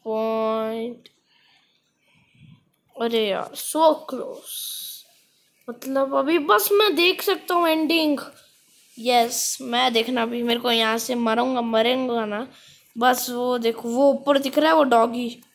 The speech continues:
वो ending है बस। मतलब वो तो वही है, scoop वाला। लगता है फिर से scoop वाला आएगा। स्कूप में जाते तो ये वाला, वैसे भी अभी ये आएगा तो वीडियो एंड करना है बस।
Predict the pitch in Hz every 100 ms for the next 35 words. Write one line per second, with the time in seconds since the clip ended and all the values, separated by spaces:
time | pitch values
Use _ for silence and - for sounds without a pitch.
0 | _ 233 269 277 247 233 226 226 214 208
1 | 208 208 - - - _ - 220 262 254
2 | 247 277 294 277 311 320 262 226 - 254
3 | 254 214 220 220 208 - - _ _ _
4 | _ _ _ _ _ _ _ _ 233 226
5 | 262 254 247 247 254 240 220 214 220 208
6 | 196 196 220 - - _ _ _ _ _
7 | _ _ _ - - 240 233 247 240 226
8 | 226 226 220 220 208 208 214 208 220 254
9 | 247 294 240 226 226 233 233 233 247 285
10 | 262 240 254 240 233 233 220 220 214 214
11 | 214 -